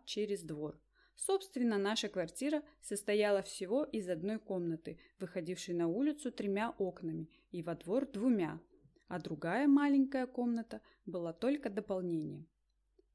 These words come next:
В этих двух комнатах помещалось нас шестнадцать человек,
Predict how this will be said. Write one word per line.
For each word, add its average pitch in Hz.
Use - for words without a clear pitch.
В 302
этих 320
двух 214
комнатах 311
помещалось 254
нас 214
шестнадцать 269
человек, 180